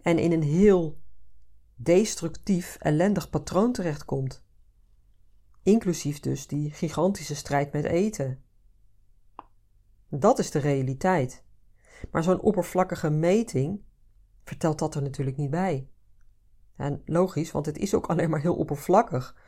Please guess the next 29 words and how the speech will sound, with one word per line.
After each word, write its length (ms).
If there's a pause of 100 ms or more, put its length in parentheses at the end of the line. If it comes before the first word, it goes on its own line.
(420)
Ja, 160
en 180
dat 260
is 200
dus 320
wat 300
ik 360
de 160
dieetvalkuil 1000 (180)
noem. 300 (2750)
Maar 180
iets 220
dergelijks 420
speelt 220
dus 180
ook 140
bij 80
het 100
aanpassen 440
van 140
leefstijl. 640 (800)
En 280
alleen 440
maar 260
aan 160
de 120
oppervlakte 680
lopen 280
rommelen, 540